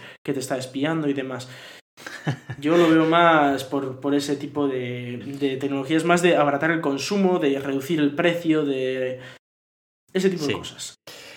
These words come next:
Speaker 2: Sí, yo también. La verdad que el tres D yo creo que fue algo que, que no, vamos, que realmente tampoco tenía mucho donde, mucho interés precisamente por parte del consumidor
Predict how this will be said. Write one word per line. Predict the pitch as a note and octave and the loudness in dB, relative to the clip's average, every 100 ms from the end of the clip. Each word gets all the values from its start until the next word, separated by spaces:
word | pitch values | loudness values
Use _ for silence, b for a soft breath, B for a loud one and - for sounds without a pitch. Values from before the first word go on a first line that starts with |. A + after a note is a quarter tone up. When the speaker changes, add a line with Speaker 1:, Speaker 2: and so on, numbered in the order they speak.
| - | -8
Speaker 2:
Sí, | - A#2 | -2 0
yo | A#2 | 0
también. | G#2+ F2+ | -2 -4
La | F2 | -4
verdad | F#2 G#2+ G#2+ | -2 -2 -2
que | A2 G#2 G#2+ G#2 G#2 | -2 0 0 0 -2
el | G#2 | -4
tres | G#2+ A2 | -6 -6
D | A2+ A2+ | -4 -4
yo | A2+ | -2
creo | A#2 | -4
que | A2+ A#2 | -2 -6
fue | - B2 A#2+ A#2+ A#2+ | -2 0 2 2 0
algo | A#2+ A#2 A#2 | 0 -2 -4
que, | A2 G2+ G2 F#2+ F#2 F2+ F2+ F2 F2 F2+ F2 | -6 -4 -4 -6 -8 -10 -10 -12 -12 -14 -16
que | F#2 F2+ | -18 -14
no, | F#2+ G2 G2 F#2+ F2+ F2+ F2+ F2+ F2+ - F2+ - | -12 -10 -10 -10 -14 -14 -16 -18 -20 -20 -20 -18
vamos, | G2+ G#2 F#2 - | -10 -10 -10 -12
que | G2+ F#2+ | -6 -6
realmente | G2 G#2+ A2+ A#2 G#2+ | -4 -4 -2 -4 -4
tampoco | G#2+ G#2+ G#2+ | -4 -4 -6
tenía | G#2 G#2+ G#2 | -6 -6 -6
mucho | G#2+ G#2 - | -8 -8 -6
donde, | G#2 G#2 G2+ G#2 G#2 G#2+ G#2 G2+ G2 - | -4 -4 -4 -6 -6 -4 -4 -6 -8 -8
mucho | A#2 A2+ B2+ | -8 -6 -4
interés | A2+ A2+ A2+ A#2 - | -4 -2 0 -2 -2
precisamente | G2+ G#2 G#2 A2 G#2+ | -8 -8 -8 -6 -6
por | G2+ G2 | -8 -8
parte | G2+ - G2+ | -8 -8 -8
del | G2 | -8
consumidor | G2 F2+ F#2 G2+ A2 | -10 -12 -8 -6 -6